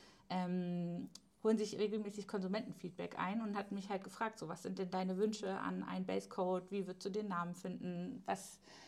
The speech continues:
was ist dir bei der Performance wichtig? Und ich hatte seitdem tatsächlich noch gar nicht das Produkt,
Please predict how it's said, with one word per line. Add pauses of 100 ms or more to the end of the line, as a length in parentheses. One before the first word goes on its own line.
(180)
was
ist
dir
bei
der
Performance
wichtig?
Und (320)
ich
hatte
seitdem
tatsächlich
noch
gar
nicht
das
Produkt,